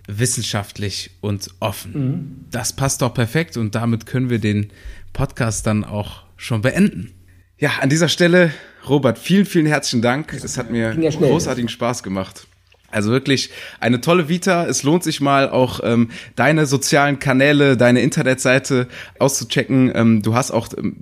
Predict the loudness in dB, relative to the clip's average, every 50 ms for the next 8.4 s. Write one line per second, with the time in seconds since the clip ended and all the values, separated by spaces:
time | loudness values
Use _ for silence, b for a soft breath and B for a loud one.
0 | -14 -6 0 2 2 2 2 2 0 0 2 2 2 2 2 0 -2 -2 -2 -4
1 | -2 -4 -6 -6 -2 -2 -2 -2 -2 -6 B B B B B B -2 0 2 2
2 | 2 2 2 0 -2 -4 -2 0 0 0 0 0 0 0 0 2 2 2 4 2
3 | 2 B B B B B B -2 0 2 2 2 2 2 2 2 2 2 0 0
4 | 2 2 2 0 -2 -4 -2 2 4 4 4 6 6 4 4 4 4 2 0 0
5 | 0 0 0 0 -2 -8 B B B B B B B B B _ _ -4 -2 0
6 | 0 0 2 2 2 4 4 4 2 2 2 0 -2 -4 -6 -8 -4 -2 0 0
7 | 0 2 0 0 0 0 -2 -2 0 2 2 2 2 0 -4 -2 0 2 4 4
8 | 4 4 2 0 -4 -10 -14